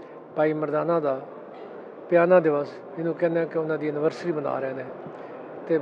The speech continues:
ਸੱਚ ਪੁੱਛੋ ਤੇ ਭੁੱਲ ਰਹੀ ਹੈ ਤੇ ਅੱਜ ਤੋਂ ਬਾਅਦ ਹਮੇਸ਼ਾ ਇਹ ਦਿਨ ਮਨਾਇਆ ਜਾਏਗਾ। ਮੈਂ ਵਿਸ਼ਵਾਸ ਦਿਵਾਉਂਦਾ ਸਾਧ ਸੰਗਤ ਨੂੰ ਸ਼੍ਰੋਮਣੀ ਗੁਰਦੁਆਰਾ ਪ੍ਰਬੰਧਕ ਕਮੇਟੀ ਵੱਲੋਂ। ਦੇਖੋ ਉਹਨਾਂ ਦੀ ਕਿੱਡੀ ਵੱਡੀ ਦੇਣ ਹੈ ਕਿ ਦੋ ਸ਼ਬਦ ਮਹਾਰਾਜ ਨੇ ਭਾਈ ਮਰਦਾਨਾ ਦੇ ਉਚਾਰਨ ਕੀਤੇ ਨੇ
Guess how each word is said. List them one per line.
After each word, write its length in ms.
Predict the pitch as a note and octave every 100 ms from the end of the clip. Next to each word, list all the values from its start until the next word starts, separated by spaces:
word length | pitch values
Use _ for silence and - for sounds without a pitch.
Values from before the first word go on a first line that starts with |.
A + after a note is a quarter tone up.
| C3+
ਸੱਚ 280 | - F3+ F#3
ਪੁੱਛੋ 240 | F#3 F#3
ਤੇ 120 | F3
ਭੁੱਲ 240 | F3 E3+ C3+
ਰਹੀ 220 | E3 E3+
ਹੈ 60 | E3+
ਤੇ 120 | F#3 D#3+
ਅੱਜ 100 | F3
ਤੋਂ 100 | F3
ਬਾਅਦ 160 | E3+ E3
ਹਮੇਸ਼ਾ 380 | D#3+ D#3+ - D#3 C3+ - - -
ਇਹ 100 | E3+
ਦਿਨ 160 | E3
ਮਨਾਇਆ 320 | D#3+ D3+ C#3+ C#3+
ਜਾਏਗਾ। 420 | C#3+ C#3+ C#3+ C#3+ - - - -
ਮੈਂ 100 | D#3+
ਵਿਸ਼ਵਾਸ 420 | D3+ D#3 D3+ D#3+
ਦਿਵਾਉਂਦਾ 400 | D3+ D#3 D3 D3
ਸਾਧ 240 | C#3+ E3 D#3+
ਸੰਗਤ 320 | - D3 D3
ਨੂੰ 80 | D3+
ਸ਼੍ਰੋਮਣੀ 300 | - D#3 D#3+
ਗੁਰਦੁਆਰਾ 320 | D3+ D3 D3
ਪ੍ਰਬੰਧਕ 400 | D3 D3+ E3 E3
ਕਮੇਟੀ 300 | D#3+ C#3 C#3
ਵੱਲੋਂ। 220 | B2+ B2+ C3+ - - - - - - - - -
ਦੇਖੋ 240 | F#3+ A#3+
ਉਹਨਾਂ 200 | A#3 A3
ਦੀ 60 | A3+
ਕਿੱਡੀ 280 | G#3+ F#3 A3
ਵੱਡੀ 220 | A3 G#3+
ਦੇਣ 240 | F3+ F3+
ਹੈ 160 | G3 A#3+
ਕਿ 400 | - G#3+ G3+ G3+ - - - -
ਦੋ 280 | D3 E3+ G#3+
ਸ਼ਬਦ 340 | - G3+ G#3+
ਮਹਾਰਾਜ 340 | F#3 F#3 F#3+ E3
ਨੇ 180 | C3+ C3+ - - - - - - - - - - - -
ਭਾਈ 160 | E3
ਮਰਦਾਨਾ 500 | F3 E3 D3+ D#3+ F3+
ਦੇ 100 | F#3
ਉਚਾਰਨ 360 | F3 D#3 D3+ D3+
ਕੀਤੇ 300 | C#3+ A#2+
ਨੇ 100 | C3